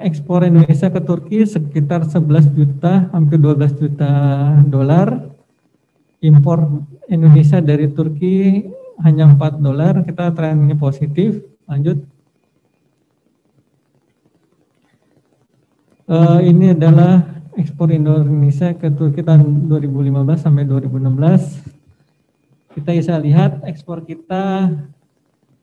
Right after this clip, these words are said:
naik turun, tapi cenderung lebih turun ya.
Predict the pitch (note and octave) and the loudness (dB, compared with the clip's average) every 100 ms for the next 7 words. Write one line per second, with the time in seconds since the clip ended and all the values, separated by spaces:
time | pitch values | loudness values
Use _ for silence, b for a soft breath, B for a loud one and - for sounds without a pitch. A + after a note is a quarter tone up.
0 | _ _ _ _ _ _ _ E3 D#3 D3+ | _ _ _ _ _ _ _ -18 -12 -6
1 | E3 G3 G3 F#3+ F3+ D#3+ E3 F#3 F3+ D#3+ | -2 0 0 -2 -4 -6 -6 -8 -6 -6
2 | D3+ D#3 D3 D3+ C3+ C#3+ C#3+ C3+ - _ | -6 -6 -6 -6 -8 -8 -8 -10 -16 _
3 | - F#3 F#3 D3 | -6 -2 0 -2